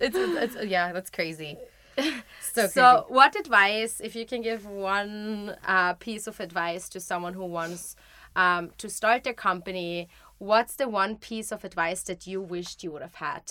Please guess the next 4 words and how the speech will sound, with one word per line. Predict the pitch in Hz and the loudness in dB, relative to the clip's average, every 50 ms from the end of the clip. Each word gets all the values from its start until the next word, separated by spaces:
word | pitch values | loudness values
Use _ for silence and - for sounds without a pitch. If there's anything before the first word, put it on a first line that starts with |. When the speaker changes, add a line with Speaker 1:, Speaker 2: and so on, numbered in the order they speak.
| - 175 | -16 -8
Speaker 2:
when | 170 180 170 165 165 | -6 -6 -6 -4 -6
you | 165 160 156 | -8 -8 -8
started? | - - - - - - - 117 - - - _ _ _ _ _ _ _ _ _ _ _ _ _ - _ _ _ - - _ _ _ _ _ _ _ _ - - - - _ _ _ _ _ | -10 -10 -8 -6 -8 -8 -8 -14 -16 -18 -20 _ _ _ _ _ _ _ _ _ _ _ _ _ -20 _ _ _ -20 -20 _ _ _ _ _ _ _ _ -20 -20 -20 -20 _ _ _ _ _
Speaker 1:
Mm, | 285 285 285 285 285 285 285 277 277 277 269 254 | -6 -6 -4 -4 -4 -4 -4 -4 -4 -6 -6 -8